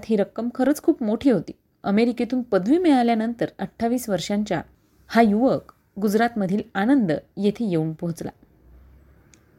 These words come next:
कुरियन येथे येण्याआधी दुग्ध उत्पादनाच्या क्षेत्रात खूप काही घडामोडी घडल्या होत्या. स्वातंत्र्यपूर्व काळात दुग्ध व्यवसाय हा मुख्यत्वे व्यापारी आणि दलाल यांच्या हातात एकवटलेला होता.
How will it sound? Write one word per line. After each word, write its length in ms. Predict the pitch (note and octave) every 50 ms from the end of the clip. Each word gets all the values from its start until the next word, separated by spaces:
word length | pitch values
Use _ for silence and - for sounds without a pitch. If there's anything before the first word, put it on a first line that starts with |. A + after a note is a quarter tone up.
| _ -
कुरियन 340 | D4 D#4 D4+ D#4+ E4+ E4
येथे 340 | D#4 A#3+ A#3+ A#3 A#3 B3+ C4 A#3+ - _ _ _ _ _ _ _ -
येण्याआधी 520 | - G3+ G3 F#3+ F#3+ F#3 F#3 F3+ E3 G#3 A#3
दुग्ध 320 | G3+ G3+ G3 G3 G#3 D4
उत्पादनाच्या 680 | E4 D#4 G#3 - G#3 G3+ F#3+ G3 F#3+ G3 F#3+ - A3 G#3
क्षेत्रात 360 | - - G3 F3+ - G3+ G#3 G#3+ _ _ _ _ _ _ _ _
खूप 220 | - - D#4+ C#4 -
काही 260 | - G#3+ G3 F#3+ A#3+
घडामोडी 480 | A3 G3 G#3 F#3 F#3 G3 G3+ G#3 G#3+ A#3+
घडल्या 320 | A3 G#3+ F#3+ G3 A3 A3+
होत्या. 280 | F#3 E3 E3 D#3+ - - _ _ _ _ _ _ _ _ _ _ _ _ -
स्वातंत्र्यपूर्व 720 | - G#3+ G3+ F3 G#3+ G3 F#3+ G3+ G3 - F#3+ F3+ F#3 F3+
काळात 280 | F3 F3+ E3+ E3+ F#3+
दुग्ध 360 | G3+ G3 F#3 G#3 G#3 - - C#4+
व्यवसाय 460 | D4+ C4+ G#3 E3+ D#3+ - F3+ F3 - - -
हा 60 | G#3
मुख्यत्वे 640 | G#3 G3+ F#3+ F3 - - C4 C4+ C4+ - F#3+ E3 F3+ G3+ - _ _ _ _ _ _ -
व्यापारी 460 | G#3+ A3+ A3 A3 A3+ C4+ C4+ C4+ C4
आणि 180 | A#3 G3 G3+
दलाल 480 | G#3+ G3+ F3+ F#3 F3+ G3+ G3+ E3+ D#3 -
यांच्या 300 | - F#3 F#3 F3+ - A#3
हातात 280 | G3+ G3 F#3+ - A3 A3+ - -
एकवटलेला 540 | - F3+ E3+ - A3+ A#3+ A#3+ G#3 F3 D#3+ E3 E3
होता. 220 | D#3+ F3+ - -